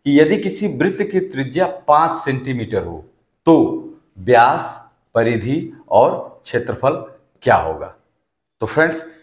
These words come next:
यहाँ पे इस सवाल को देखने के बाद, इस question को देखने के बाद हमें क्या मिल रहा है कि वृत्त की त्रिज्या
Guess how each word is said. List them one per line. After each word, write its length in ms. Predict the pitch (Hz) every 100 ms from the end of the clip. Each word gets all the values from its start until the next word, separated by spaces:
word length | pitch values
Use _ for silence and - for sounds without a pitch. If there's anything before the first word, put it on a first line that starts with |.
| _ -
यहाँ 220 | 131 147
पे 160 | 156 156
इस 120 | -
सवाल 260 | 135 131 151
को 140 | 156
देखने 320 | 135 127 139
के 80 | 127
बाद, 260 | 127 120 123
इस 120 | 135
question 360 | - 123 - 147
को 120 | 139
देखने 340 | 120 117 139
के 100 | 135
बाद 140 | 127 123
हमें 220 | 107 113
क्या 140 | 117 117
मिल 160 | 120
रहा 120 | 113
है 340 | 113 - - _
कि 60 | 123
वृत्त 320 | 107 160 165
की 140 | 175 160
त्रिज्या 420 | 156 139 131